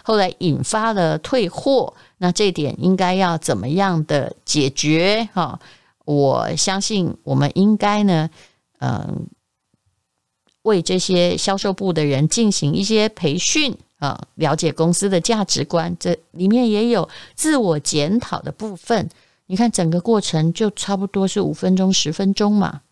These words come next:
对不对？就都讲清楚啦。所以呢，怎么沟通啊？其实这对每一个人在会议报告都很有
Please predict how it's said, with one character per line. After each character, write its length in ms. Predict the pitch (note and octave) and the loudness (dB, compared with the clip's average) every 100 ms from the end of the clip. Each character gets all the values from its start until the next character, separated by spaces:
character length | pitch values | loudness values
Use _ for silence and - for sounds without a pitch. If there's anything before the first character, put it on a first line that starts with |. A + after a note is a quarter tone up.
| _ | _
对 80 | - | -6
不 80 | F#3 | -4
对？ 240 | F#3 - - _ _ _ | -2 -4 -10 _ _ _
就 120 | - D4+ | -4 0
都 100 | D4+ | 0
讲 240 | - D#3 | 0 0
清 240 | - C4 D4 | 0 0 0
楚 280 | - E3+ D3 | 0 -2 -2
啦。 280 | F3+ F#3+ - _ _ _ _ _ - | 0 -2 -6 _ _ _ _ _ -8
所 200 | G#3 A#3+ | 0 2
以 140 | B3+ | 2
呢， 320 | A3 G#3 G#3 | 2 2 0
怎 120 | G#3 D#3+ | 0 0
么 80 | |
沟 160 | F3 A3 | 2 0
通 340 | C4 B3+ B3+ B3 - | 2 0 0 -4 -10
啊？ 140 | C3 - _ _ | -12 -12 _ _
其 140 | - E3+ | -4 -2
实 140 | D#3 | -2
这 180 | E3+ F#3 | -2 -2
对 240 | - F#3 | 2 2
每 200 | D#3+ C3+ | 4 2
一 180 | A2 F3 | 0 0
个 100 | A3 | 0
人 240 | G3+ D#3+ | 2 2
在 100 | E3+ | 2
会 200 | F3 F3+ | 2 2
议 80 | D#3+ | 0
报 180 | D#3 E3+ | 0 -2
告 260 | D#3 E3 D#3+ - | -2 -4 -6 -2
都 340 | F#3 F3+ G3 - - | 0 0 -2 -8 -8
很 400 | D3+ C#3 E3 F3+ | -2 0 0 0
有 180 | E3 | 0